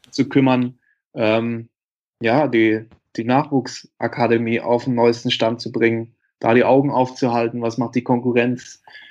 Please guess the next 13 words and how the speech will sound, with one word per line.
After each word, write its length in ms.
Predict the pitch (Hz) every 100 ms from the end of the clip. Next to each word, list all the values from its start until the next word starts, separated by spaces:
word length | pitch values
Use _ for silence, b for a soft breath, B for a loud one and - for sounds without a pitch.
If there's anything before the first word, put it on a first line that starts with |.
| B B -
äh, 360 | 110 107 107 107 _ _ _ -
die 120 | -
eigenen 720 | - 117 123 120 117 113 113 _ - _ _ _ -
Jugendmannschaften 680 | 120 127 113 120 113 117 110
weiterentwickeln, 840 | 110 120 107 110 117 123 117 113
eben 240 | 117 120
in 140 | 120 117
Zusammenarbeit 580 | 117 113 120 120 117
mit 140 | 117 117
Herrn 320 | 113 120 117
Geiser, 400 | - 117 120 123
der 200 | 113 107
eben 360 | 117 120 117